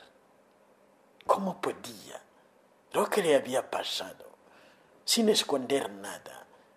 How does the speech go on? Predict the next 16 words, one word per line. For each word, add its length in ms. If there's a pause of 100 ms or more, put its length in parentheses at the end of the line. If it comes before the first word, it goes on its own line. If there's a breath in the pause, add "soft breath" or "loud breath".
(220)
a 100
la 100
iglesia. 720 (3000)
Y 120
empezó 920
a 420 (380)
predicar 800
públicamente, 960
justamente, 960 (520 loud breath)
el 240
nombre 520 (920)
del 460
que 100
le 140
había 300
aparecido, 840